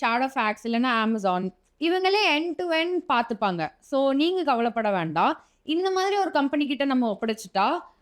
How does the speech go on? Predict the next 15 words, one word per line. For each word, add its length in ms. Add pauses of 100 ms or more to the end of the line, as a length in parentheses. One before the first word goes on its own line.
(140)
நம்மளோட 800
சைக்கிள் 480
செயினும் 400
கிளியரா 300
இருக்கும். 240
ஆனா 180
இன்னும் 260
கொஞ்சம் 280
பெட்டரா 300 (100)
பண்ணணும், 520 (240)
நீங்க 260
வந்து 440
எக்ஸ்பேண்ட் 340 (100)
பண்ணணும்னு 460
நினைச்சீங்கன்னா, 460